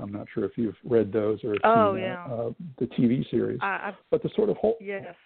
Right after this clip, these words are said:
Speaker 1: Go ahead. The, the
Speaker 2: No,
Speaker 1: whole
Speaker 2: I have.
Speaker 1: plot
Speaker 2: I've listened
Speaker 1: sort of
Speaker 2: to Audible.
Speaker 1: hin-, oh, yes. The plot hinges on the idea that people linked by destiny will always find each other, and that seems to be
Speaker 2: Mm-hmm.
Speaker 1: what brings these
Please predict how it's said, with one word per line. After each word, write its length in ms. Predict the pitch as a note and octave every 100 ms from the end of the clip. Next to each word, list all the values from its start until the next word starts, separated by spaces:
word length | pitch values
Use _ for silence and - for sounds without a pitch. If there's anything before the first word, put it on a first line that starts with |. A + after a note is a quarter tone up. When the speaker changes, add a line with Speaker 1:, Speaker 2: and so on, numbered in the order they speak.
| _
Speaker 1:
Go 100 | D#3
ahead. 200 | C3 A#2+ - _ _ _ _ _ _ _ _ _
The, 100 | - _ _ -
the 80 |
Speaker 2:
No, 100 | A3+
Speaker 1:
whole 120 | G#3+ G#3+
Speaker 2:
I 20 |
have. 220 | A3+ G3+
Speaker 1:
plot 120 | F3+
Speaker 2:
I've 80 | -
listened 160 | A#3+ A2+
Speaker 1:
sort 120 | G#2+
of 60 |
Speaker 2:
to 60 | G3
Audible. 380 | F#3+ G3 F3+ F3+
Speaker 1:
hin-, 280 | F3+ F3+ - _ _ - _ _ _ _ _
oh, 380 | B2 C#3+ C3 A2+
yes. 240 | A2+ A2 G2+ - _ _ _ _ _ _ _ _ -
The 60 |
plot 400 | - F#4 - - -
hinges 340 | G#3+ G#3 G2
on 160 | D#3 -
the 100 | B2+
idea 400 | A2+ A2 A2 A2
that 140 | -
people 360 | - E3+ D3+ A#2+
linked 340 | B2+ C#3+ -
by 160 | A#2+ G#2+
destiny 680 | G2+ A#2 A2+ - A2+ A2 A#2+
will 200 | G#2 -
always 320 | A#2 A#2+ G#2+ -
find 260 | A#2 A#2 G#2+
each 200 | - -
other, 260 | G#2 A2+
and 100 | G#2+
that 140 | G#2+ - -
seems 260 | G#2 G2+ G2+
to 140 | -
be 200 | G#2 G#2+
Speaker 2:
Mm-hmm. 140 | G2+ F2+
Speaker 1:
what 200 | G#2 -
brings 280 | B2+ A2 G#2+ -
these 160 | G#2